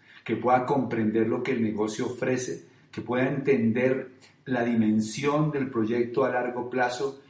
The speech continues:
y cómo hacerlo. Tenemos herramientas espectaculares, tanto C Ds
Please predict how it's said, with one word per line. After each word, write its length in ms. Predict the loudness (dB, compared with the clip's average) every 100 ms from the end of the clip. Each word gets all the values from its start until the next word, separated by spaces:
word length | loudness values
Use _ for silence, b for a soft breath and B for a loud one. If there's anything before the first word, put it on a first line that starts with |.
| B -10
y 160 | -6
cómo 260 | 0 2 2
hacerlo. 440 | 0 -2 -2 -6 -12 _ _
Tenemos 380 | -2 0 0 0
herramientas 720 | -2 0 2 2 0 -4 -4 -6
espectaculares, 1200 | -4 -4 -6 -6 -6 -2 0 0 -2 -8 -18 b b b
tanto 460 | -4 -2 0 0 -2
C 300 | -6 -2 -2
Ds 560 | 0 -2 -4 -10 -16